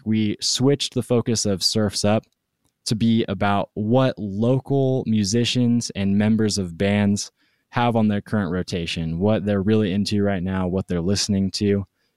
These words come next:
and what they're excited about, just to sort of maintain that positivity and appreciation for art when none of us were able to go out and see any bands play and hang out with each other. So,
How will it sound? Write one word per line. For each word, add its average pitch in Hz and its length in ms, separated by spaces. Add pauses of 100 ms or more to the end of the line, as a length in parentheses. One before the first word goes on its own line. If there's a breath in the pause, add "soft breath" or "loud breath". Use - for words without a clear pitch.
and 120 140
what 135 140
they're 127 140
excited 110 380
about, 82 320 (300)
just - 240
to 110 60
sort 104 240
of 95 120
maintain 101 680
that 92 240 (260)
positivity 98 880 (400)
and 101 160
appreciation 98 680
for - 240
art 95 340 (680)
when 101 460 (140)
none 113 180
of 113 100
us 117 220
were 107 80
able 101 240
to - 120
go 98 260
out 95 260 (480)
and 95 260
see 104 220
any 92 160
bands 95 380
play 95 440
and 90 340 (420)
hang 233 200
out - 140
with 175 140
each 170 180
other. 80 320 (560)
So, 117 380